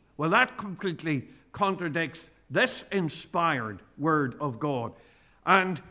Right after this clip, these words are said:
you can't have an inspired word contradicting one another.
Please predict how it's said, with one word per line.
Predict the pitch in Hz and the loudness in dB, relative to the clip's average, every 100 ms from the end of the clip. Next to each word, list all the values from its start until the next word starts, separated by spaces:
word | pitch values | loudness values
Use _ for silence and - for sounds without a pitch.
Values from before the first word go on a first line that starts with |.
| - | -10
you | 170 220 | -2 -2
can't | - 214 220 | 2 0 2
have | 208 208 190 170 | 4 6 4 2
an | 180 | -2
inspired | 165 147 - 202 196 170 151 | -2 -4 -4 0 2 2 0
word | 170 190 165 143 - - | 2 4 2 0 -10 -6
contradicting | 185 185 175 151 185 180 180 139 113 - | -4 -2 -4 -4 -4 -6 -6 -4 -6 -12
one | 143 165 160 156 156 | -4 -2 -2 -4 -4
another. | 156 196 165 131 | -2 0 -2 -4